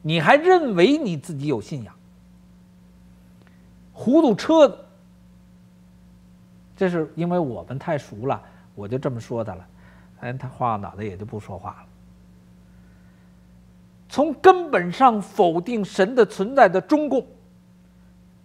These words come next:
跟真正的信仰者是势不两立的。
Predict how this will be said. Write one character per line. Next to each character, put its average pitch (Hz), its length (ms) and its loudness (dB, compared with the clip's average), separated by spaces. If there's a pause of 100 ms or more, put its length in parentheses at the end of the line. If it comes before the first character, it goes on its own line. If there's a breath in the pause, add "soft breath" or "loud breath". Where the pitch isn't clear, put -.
(280)
跟 320 260 4
真 349 280 2
正 302 180 2
的 226 80 6
信 254 260 -4
仰 202 220 4
者 156 140 0
是 247 180 -6
势 - 260 -4
不 226 120 4
两 156 200 4
立 269 200 0
的。 - 80 -10